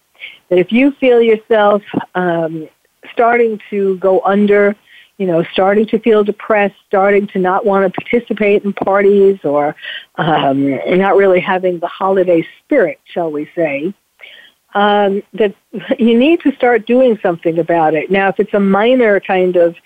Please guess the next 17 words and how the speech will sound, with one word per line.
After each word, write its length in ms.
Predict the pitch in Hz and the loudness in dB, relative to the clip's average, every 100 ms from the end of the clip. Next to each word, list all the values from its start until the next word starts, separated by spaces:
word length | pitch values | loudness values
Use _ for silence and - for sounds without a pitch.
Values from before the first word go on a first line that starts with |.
| - - _ _ | -20 -20 _ _
feeling, 560 | - 208 180 175 226 233 - _ - | 0 2 2 2 2 0 -4 _ -4
um, 520 | 190 190 180 180 190 - - - _ | 0 2 2 0 -2 -6 -20 -20 _
you 220 | 214 214 | 0 0
can 680 | - - 214 202 196 196 180 | 0 -2 0 2 2 2 2
make 240 | 220 214 - | 0 0 -6
plans 680 | 220 226 247 240 220 190 - | -2 0 2 2 0 -4 -6
now. 360 | 185 175 170 170 | -2 -2 0 0
One 200 | 196 214 | 0 2
of 60 | |
the 60 | 190 | 2
best 360 | 185 180 - | 0 -2 -2
ways 300 | 190 180 175 - | 0 2 2 0
to 80 | 175 | -2
deal 280 | 190 180 170 | 2 2 0
with 100 | 170 | -2
the 60 | |
holidays 480 | 175 170 165 165 | 0 2 2 2